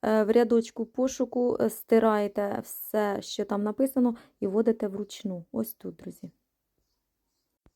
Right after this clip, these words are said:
І ось тут зараз, друзі, нам відкриється меню самого модема. Е, тут, де я обвела, показаний логін.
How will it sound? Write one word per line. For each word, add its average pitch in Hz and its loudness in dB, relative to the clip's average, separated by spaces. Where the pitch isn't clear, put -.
І 240 8
ось 262 8
тут 262 0
зараз, 240 4
друзі, 220 -2
нам 226 4
відкриється 220 2
меню 226 6
самого 214 -2
модема. 220 4
Е, 202 0
тут, 233 -2
де 220 8
я 220 6
обвела, 220 4
показаний 202 0
логін. 214 4